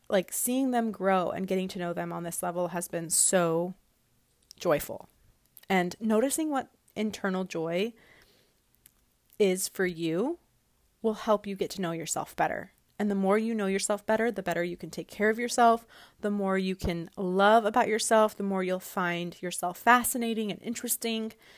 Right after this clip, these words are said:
And you have to spend time with yourself. That's just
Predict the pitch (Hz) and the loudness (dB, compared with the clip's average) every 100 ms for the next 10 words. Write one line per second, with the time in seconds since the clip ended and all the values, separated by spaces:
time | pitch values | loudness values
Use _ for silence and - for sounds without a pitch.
0 | - - 233 285 311 302 311 294 - 247 | -14 -4 2 4 2 -2 -2 0 0 0
1 | 220 185 185 - 160 - - _ _ _ | 0 -4 -4 -2 -2 -6 -18 _ _ _
2 | _ _ _ _ _ _ 220 220 - - | _ _ _ _ _ _ 0 2 0 -2
3 | _ _ _ - 233 233 - | _ _ _ 0 4 4 4